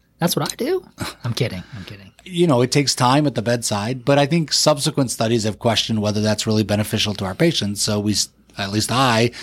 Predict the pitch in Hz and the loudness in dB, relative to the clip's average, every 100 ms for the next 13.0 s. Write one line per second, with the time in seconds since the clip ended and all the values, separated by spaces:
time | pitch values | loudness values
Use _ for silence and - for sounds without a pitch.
0 | - - - 107 - - 131 127 95 - | -14 -6 -2 0 0 0 2 2 0 -2
1 | 98 95 90 95 90 101 104 101 87 - | -4 -4 -6 -6 -4 -2 -2 -2 -4 -6
2 | - - - _ _ - - 117 - 107 | -10 -16 -20 _ _ -2 0 -2 0 0
3 | 98 - 127 117 107 101 98 113 - 95 | -2 0 2 4 4 2 0 -2 -2 -4
4 | 90 131 - 107 107 - 98 98 95 - | 0 2 4 2 0 -2 -2 0 0 -2
5 | 98 - 98 95 95 95 95 90 101 98 | -2 -4 -4 -4 -4 -4 -4 -4 -4 -4
6 | 87 98 113 92 80 - - - 82 - | -4 -2 -2 -2 -6 -10 -8 -8 -12 -16
7 | - 82 - - - - 165 190 247 127 | -12 -10 -10 -10 -12 -2 2 4 2 2
8 | 120 113 98 98 92 - 90 85 - 120 | 2 4 2 -2 -6 -8 -14 -10 -6 0
9 | 131 120 - _ - 143 165 185 - 117 | 2 2 0 _ -2 0 2 0 0 0
10 | 110 107 101 127 156 147 165 170 - 127 | 2 0 0 0 0 2 2 0 0 2
11 | 110 101 - - _ _ _ - 110 107 | 2 2 -2 -4 _ _ _ -4 0 2
12 | 98 - - - - 92 87 82 - - | 2 0 -2 -4 -4 -4 -6 -10 -12 -14